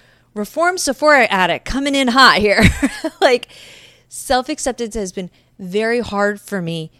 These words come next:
historically, but each layer of healing that I do, that's what peace is. Do you know how many times I'll be sitting with someone who's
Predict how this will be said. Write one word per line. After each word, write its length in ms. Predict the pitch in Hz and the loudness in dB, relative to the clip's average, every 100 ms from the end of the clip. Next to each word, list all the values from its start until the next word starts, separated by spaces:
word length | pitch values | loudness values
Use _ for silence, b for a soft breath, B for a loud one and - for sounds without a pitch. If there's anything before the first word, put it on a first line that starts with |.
| b | b
historically, 840 | - 196 180 - 180 175 170 165 | -12 -8 -8 -8 -6 -6 -6 -8
but 280 | 147 151 - b b b _ _ _ _ | -8 -10 -12 b b b _ _ _ _
each 360 | 262 254 - - | -8 -6 -8 -8
layer 440 | 202 214 220 208 | -6 -4 -2 -4
of 120 | 170 | -6
healing 400 | 165 208 208 190 | -8 -10 -8 -8
that 100 | 175 | -10
I 140 | 156 156 | -12 -12
do, 340 | 175 233 185 B B | -8 -6 -6 B B
that's 320 | - 254 339 427 | -12 -10 -6 -4
what 220 | - - | -6 -6
peace 340 | 277 254 - | -8 -8 -8
is. 300 | - 262 202 - B B | -6 -2 -4 -6 B B
Do 100 | - | -8
you 60 | 285 | -6
know 320 | 349 370 370 - - | -2 -4 -6 -12 -12
how 520 | - 247 254 262 277 | -10 -6 -2 -2 -2
many 420 | 240 226 226 226 | -6 -8 -10 -12
times 540 | - 202 196 202 208 196 | -12 -14 -12 -12 -14 -12
I'll 200 | 170 175 | -12 -12
be 160 | 180 | -10
sitting 380 | - 214 208 202 | -10 -6 -6 -6
with 120 | 202 | -8
someone 380 | - 190 202 190 | -8 -8 -8 -8
who's 260 | 170 160 | -10 -12